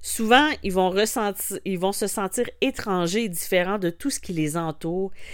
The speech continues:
et ils vont avoir beaucoup de mal à s'adapter avant de comprendre leur propre co-, fonctionnement et l'essence de ce qu'ils sont.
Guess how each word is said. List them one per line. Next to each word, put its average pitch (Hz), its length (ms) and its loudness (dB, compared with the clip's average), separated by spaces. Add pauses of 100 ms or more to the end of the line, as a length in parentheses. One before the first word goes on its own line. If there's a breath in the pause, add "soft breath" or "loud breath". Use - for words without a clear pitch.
(240 loud breath)
et 233 80 2
ils 233 60 0
vont 262 180 4
avoir 294 260 4
beaucoup 392 400 6
de 247 80 -2
mal 233 400 2 (320 loud breath)
à 190 100 6
s'adapter 208 800 2
avant 156 180 0
de 160 40 -10
comprendre 208 460 0
leur 160 180 2
propre - 340 -4
co-, - 280 -8
fonctionnement 220 640 0 (160)
et 185 100 2
l'essence 247 760 0
de 156 140 -2
ce - 160 -6
qu'ils 160 320 -2
sont. - 320 -4